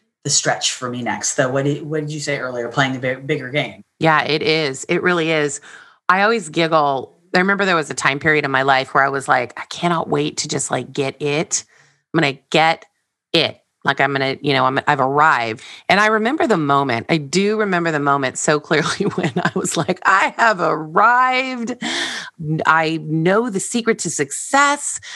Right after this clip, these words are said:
Speaker 2: I have the keys, all the things." And then the rug got pulled. <laughs> It's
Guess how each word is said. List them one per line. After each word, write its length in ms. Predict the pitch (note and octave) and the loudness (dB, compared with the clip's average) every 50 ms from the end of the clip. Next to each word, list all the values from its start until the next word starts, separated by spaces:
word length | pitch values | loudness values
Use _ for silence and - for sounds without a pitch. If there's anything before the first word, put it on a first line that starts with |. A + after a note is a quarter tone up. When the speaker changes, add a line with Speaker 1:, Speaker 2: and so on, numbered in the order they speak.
| - - - - - | -16 -16 -16 -10 0
Speaker 2:
I 120 | - F3 F3 | 2 2 4
have 240 | E3 F3 F3 D3+ C#3+ | 4 2 2 2 2
the 80 | C#3+ | -2
keys, 840 | C#3+ - - - - C#4+ C#4+ C#4 C#4 C#4 C#4 C4+ C#4 C4+ C4 - - - - - - - | -2 -2 -4 0 0 2 2 2 2 2 2 2 0 0 -2 -6 -10 -12 -18 -20 -2 2
all 200 | - A3+ A#3+ B3 | 4 4 4 4
the 120 | G3 F#3+ F3+ | 2 -2 -6
things." 800 | - _ - D4+ D4+ D4 C#4+ D4 C#4+ C#4+ C#4+ C#4+ D4 - - - - - - - _ _ _ _ _ _ _ _ _ _ | -4 _ 0 2 2 2 2 0 0 0 -2 -2 -4 -4 -8 -12 -18 -20 -20 -20 _ _ _ _ _ _ _ _ _ _
And 260 | - F#3 F#3+ F3+ F3 D#3 | 2 2 2 2 2 2
then 220 | F#3+ F#3+ G3 F#3 | 2 2 2 2
the 100 | E3 D3+ | 2 2
rug 280 | C#3+ C#3 C#3+ C#3 A#2+ F#3+ | 2 2 0 0 0 2
got 240 | C3+ B2 - - | 2 2 2 2
pulled. 420 | - - - - - - - - - _ | 0 0 0 0 -2 -4 -8 -12 -14 _
<laughs> 60 | _ | _
It's 1300 | - - - - - - - - F#4+ - - - - C6+ - B5+ C6+ - - B5 B5 - - - - | 2 2 2 0 -2 -2 -2 -2 -4 -4 -4 -8 -8 -6 -4 0 0 0 0 0 -4 -12 -18 -18 -16